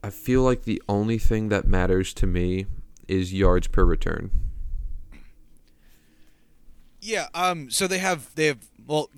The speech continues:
Speaker 2: games, which is stupid 'cause it's a team stat, and all teams have to play sixteen games.
Speaker 1: Well, these are
Speaker 2: <laughs> So
Speaker 1: updated weekly, and teams might have had their bye week yet. So go fuck yourself, Josh.
Speaker 2: Lick my butthole, Corwin.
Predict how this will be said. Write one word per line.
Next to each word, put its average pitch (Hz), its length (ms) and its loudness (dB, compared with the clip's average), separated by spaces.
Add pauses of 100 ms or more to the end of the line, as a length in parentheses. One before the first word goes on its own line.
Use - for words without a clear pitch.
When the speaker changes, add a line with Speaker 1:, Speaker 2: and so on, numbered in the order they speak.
Speaker 2:
games, 165 360 -6
which 120 200 -12
is 110 80 -8
stupid 123 400 -10
'cause - 160 -16
it's 110 160 -16
a 104 80 -18
team 135 560 -14
stat, 117 520 -8 (140)
and 107 260 -18
all 147 300 -8
teams 151 460 -12
have 165 320 -10
to 135 80 -18
play 101 300 -20
sixteen 117 580 -16
games. 127 720 -12
Speaker 1:
Well, 107 220 4
these 113 260 2
are 147 100 2
Speaker 2:
<laughs> - 40 2
So 160 200 0
Speaker 1:
updated 127 280 2
weekly, 107 680 2
and 98 260 -2
teams 113 380 -8
might 113 180 -4
have 113 140 -4
had 107 220 -2
their 107 120 0
bye 113 300 -4
week - 340 -8
yet. - 280 -8 (100)
So - 260 -10
go 117 200 -8
fuck - 340 -10
yourself, - 400 -6
Josh. - 480 -10 (1040)
Speaker 2:
Lick 110 180 -20
my 120 140 -8
butthole, 131 400 -6
Corwin. 123 560 -12